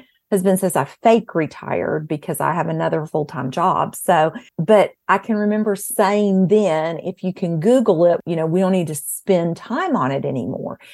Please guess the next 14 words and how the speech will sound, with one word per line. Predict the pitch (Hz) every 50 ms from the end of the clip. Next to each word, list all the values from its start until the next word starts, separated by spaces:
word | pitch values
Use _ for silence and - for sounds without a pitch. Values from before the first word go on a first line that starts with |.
| - - - - _
And | - 175 175 175 180
now | 185 196 214 226 233 226 220
with | 202 175 196 180 - - -
A | 165 175 170 165
I, | 165 165 170 185 226 262 254 214 180 165 156 165 156 - -
it's | 180 175 - -
a | 165
whole | 156 - - - 226 240 247 247 220 165 139 131 -
different | 175 170 208 220 - - - 427 415 - - 254 - - -
world, | 170 165 156 151 - - - 147 - - 180 196 214 - _ _ _
because | 202 202 196 - 202 196 190 - - _ _ _ _ -
more | 185 185 170 180 196 202 202 233 233 233 233 233
so | 220 - - - - 226 208 196
than | 180 185 170 160